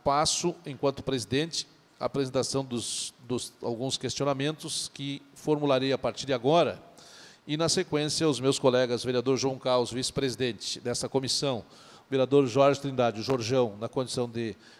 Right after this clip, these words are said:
relator, também, se entenderem necessários, estarão formulando algumas perguntas na sequência. Então, é,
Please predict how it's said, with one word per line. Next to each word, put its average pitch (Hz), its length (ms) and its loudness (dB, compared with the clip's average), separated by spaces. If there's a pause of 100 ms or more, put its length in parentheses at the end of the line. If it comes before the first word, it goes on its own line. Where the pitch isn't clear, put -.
relator, 151 560 2 (360)
também, 147 380 2
se - 180 -4
entenderem 131 580 -2 (320)
necessários, 131 720 2
estarão 123 400 2 (300)
formulando 131 440 2
algumas 120 320 -4
perguntas 120 680 -6 (220)
na 131 200 -2
sequência. - 640 -6 (100)
Então, 139 280 -2 (580)
é, 117 600 2